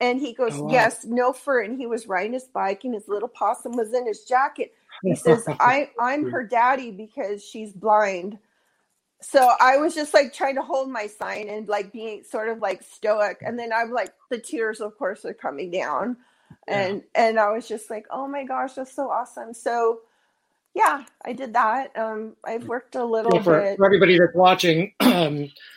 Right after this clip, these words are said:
Speaker 2: right now, uh, my piggy's peeing on the floor right now,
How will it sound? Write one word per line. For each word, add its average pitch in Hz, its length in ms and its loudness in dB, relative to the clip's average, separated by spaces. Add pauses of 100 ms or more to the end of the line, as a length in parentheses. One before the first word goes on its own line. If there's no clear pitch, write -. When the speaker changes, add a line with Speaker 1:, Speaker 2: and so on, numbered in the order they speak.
(160)
Speaker 2:
right 175 280 6
now, 170 540 6 (280)
uh, 139 320 -2
my 143 180 -4
piggy's 156 400 0
peeing 147 320 -2
on 135 100 -4
the 131 60 -8
floor 135 320 -4
right 117 220 -14
now, 117 260 -18